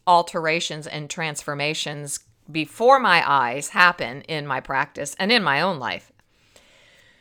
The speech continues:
So consider this story. Just consider how we absorb the emotional atmosphere from our family of origins. But let's move on and make it very present and very current.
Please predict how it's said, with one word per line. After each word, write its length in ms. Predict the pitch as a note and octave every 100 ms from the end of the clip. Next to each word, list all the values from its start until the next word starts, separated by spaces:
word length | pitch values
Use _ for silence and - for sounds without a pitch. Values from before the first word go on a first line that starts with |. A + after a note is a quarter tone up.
| - - - - - - - -
So 140 | - E4+
consider 480 | E4 B4 D5 D#5 A#4+
this 180 | A#3 -
story. 420 | - F3+ C#3+ B2
Just 280 | A#3 - -
consider 360 | E4 - B4+ C5
how 240 | - D4 A3+
we 220 | G3 F3+
absorb 920 | D#3+ D3+ C#3 F#3+ F#3+ G3 D3 D3 D3+ -
the 200 | D#3 E3+
emotional 1040 | D#3+ E3 F3+ C4+ - B3 G#3+ F#3+ F#3 -
atmosphere 1080 | F3 E3+ - E3 - - D3+ C#3 A#2 A#2 D#3+ _ _ _ _ _ - -
from 340 | - C#4+ E4
our 120 | A#4 A4
family 340 | B3 A#3 A3
of 100 | F#3+
origins. 460 | F#3 G3 E3 - - _
But 160 | G#3+ A3+
let's 240 | A4 -
move 180 | G#4 D#4
on 180 | A#3 G#3+
and 80 | F3+
make 180 | E3+
it 120 | F3 -
very 320 | E3+ F#3 G3+
present 500 | - - F#3 D3+ -
and 140 | D#3 D3+
very 240 | D#3 D#3
current. 600 | D#3 - F3+ G#2+ -